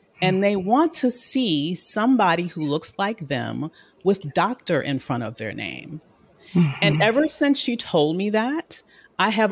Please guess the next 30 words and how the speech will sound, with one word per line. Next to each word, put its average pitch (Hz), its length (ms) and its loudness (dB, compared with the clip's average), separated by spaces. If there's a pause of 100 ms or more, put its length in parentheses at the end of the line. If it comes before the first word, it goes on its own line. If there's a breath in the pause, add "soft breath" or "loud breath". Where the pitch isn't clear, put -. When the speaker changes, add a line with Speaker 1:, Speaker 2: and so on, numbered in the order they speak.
Speaker 1:
always 185 640 6
made 160 260 4
it 156 140 4
a 160 120 4
habit. 143 680 -2
It 160 280 -2
always 185 680 4
precedes 170 640 -2
my 147 140 2
name, 147 440 0
not 135 320 2
because 220 320 0
I'm 214 140 -2
stuck - 340 -2
up 202 140 -2
on 196 140 2
the 196 80 -2
fact 180 340 0
that 165 100 0
I 160 120 2
have 160 240 0
this 147 180 -6
degree, 156 640 -4 (600 loud breath)
but 196 280 2
I 165 280 2
do 262 420 2
it - 240 0 (100)
because 170 600 0
I 175 160 0
want 180 480 -2